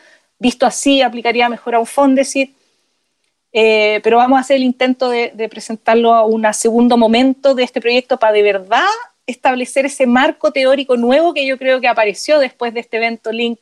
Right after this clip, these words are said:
que se está llevando a cabo, en el que yo me doy cuenta que hay cosas que yo misma las pensaba, pero que no sabía si estaba pensando correctamente, correctamente, como llevando esta cosa que puede ser tan fútil de diseñar un icono a un problema complejo.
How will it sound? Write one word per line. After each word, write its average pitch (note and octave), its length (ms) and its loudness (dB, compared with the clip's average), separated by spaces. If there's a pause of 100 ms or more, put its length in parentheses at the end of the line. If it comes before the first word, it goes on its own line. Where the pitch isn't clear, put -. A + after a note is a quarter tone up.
(160)
que A3 120 -6
se B3+ 120 -2
está - 180 0
llevando A#3 320 0
a A3 60 -2
cabo, A#3 320 0 (400)
en A3 100 0
el A#3 120 2
que B3+ 120 0
yo C#4+ 140 2
me D#4+ 80 4
doy D4+ 180 2
cuenta F4 460 -4
que C#4 100 -2
hay C#4 100 0
cosas D4+ 320 -4
que B3+ 240 -10
yo A#3 160 -2
misma D4 220 2
las D4 140 0
pensaba, C#4 720 -2 (720)
pero A#3+ 180 0
que C4 140 0
no C#4+ 140 2
sabía D4 400 -2
si D#4 160 -10
estaba D4+ 320 0
pensando C#4+ 440 0
correctamente, C4+ 960 -4 (480)
correctamente, D4 680 0
como A3 160 -2 (160)
llevando C4+ 340 0
esta C#4 200 -2
cosa D#4 240 0
que B3 120 -4
puede C4+ 140 0
ser - 280 -4
tan E4 240 -2 (300)
fútil C#4+ 580 0
de B3 60 2
diseñar B3+ 420 2
un B3+ 140 0
icono D#4+ 340 2
a D4 60 4
un C4 80 2
problema C4 360 2
complejo. A#3 580 -6